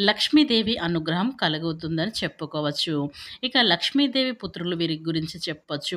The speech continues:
పుష్కలమైన అనుగ్రహం వీరికైతే ఎప్పుడు కూడా దైవానికి అనుగ్రహం అనేది వీరికి, వీరికి చాలా అయితే ఉంటుందని చెప్పుకోవచ్చు. ఇక ఈ తులా రాశి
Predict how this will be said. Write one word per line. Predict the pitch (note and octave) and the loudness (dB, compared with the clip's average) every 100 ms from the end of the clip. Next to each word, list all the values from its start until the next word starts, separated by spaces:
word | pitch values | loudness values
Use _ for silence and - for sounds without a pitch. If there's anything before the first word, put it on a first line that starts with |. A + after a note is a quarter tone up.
| E3 | -6
పుష్కలమైన | E3+ - B3+ B3+ A#3+ A#3+ F3 | -6 -4 -4 -2 0 0 2
అనుగ్రహం | E3 D#3 D#3+ E3 | 0 0 0 2
వీరికైతే | D#3+ E3 E3 C4+ F#4+ - - - A#3+ | 0 -2 2 2 2 -2 -18 -8 -6
ఎప్పుడు | B3 D#4 D4 G3+ | -2 0 0 2
కూడా | F#3 F#3+ G3 - E3+ | 2 2 0 -8 -6
దైవానికి | E3 F3 F#3 A3+ B3 A#3 | -2 0 0 0 0 0
అనుగ్రహం | E3+ D#3+ E3 E3 D#3+ | 0 0 -2 -2 0
అనేది | D#3+ D#3+ | 0 -2
వీరికి, | E3 C4 F#3+ | -2 -4 -4
వీరికి | D#3+ F#3+ - | -4 -6 -4
చాలా | G3+ F#3+ B3 | 0 2 2
అయితే | E3+ D3+ D#3 | 0 -2 -4
ఉంటుందని | D#3 D#3+ D#3 F#3+ G#4+ - - - - | -4 -4 -2 2 2 0 -16 -12 -2
చెప్పుకోవచ్చు. | - - E3 D#3+ D3+ D3+ - E3+ D#3 D3+ D#3+ - - | 0 0 -4 -2 0 0 -2 0 2 2 0 -10 -4
ఇక | B3 C4+ | 2 2
ఈ | B3+ | 2
తులా | B3 B3+ D4 | 2 4 6
రాశి | A#3 F#3+ | 4 2